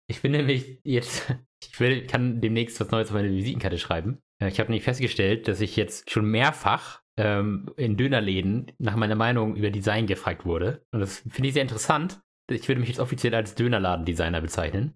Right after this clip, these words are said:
Ähm, man kann mich buchen. Ich will mich jetzt das zweite Mal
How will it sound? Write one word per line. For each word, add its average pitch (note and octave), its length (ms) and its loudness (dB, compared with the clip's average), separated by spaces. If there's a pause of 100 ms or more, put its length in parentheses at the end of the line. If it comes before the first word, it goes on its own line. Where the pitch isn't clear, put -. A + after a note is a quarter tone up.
Ähm, F#2 300 2
man F#2 100 0
kann G#2 120 -2
mich G2 140 -4
buchen. F3 540 0
Ich - 120 -6
will C3 60 4
mich B2 60 0
jetzt C3 200 0
das - 240 -4
zweite B2+ 440 2
Mal F#2 580 0